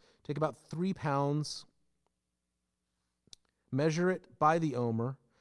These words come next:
The one who gathered much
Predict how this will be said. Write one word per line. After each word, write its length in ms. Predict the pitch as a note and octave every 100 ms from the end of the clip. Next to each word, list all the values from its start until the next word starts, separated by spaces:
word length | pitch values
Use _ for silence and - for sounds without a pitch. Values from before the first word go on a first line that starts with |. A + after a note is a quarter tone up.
| _
The 80 | C3+
one 200 | C3 D3+
who 120 | D3+
gathered 600 | C#3 C#3 C#3+ D#3+ D#3+ D#3 _ _ _ _ _ _
much 560 | B2+ D3+ F3 - -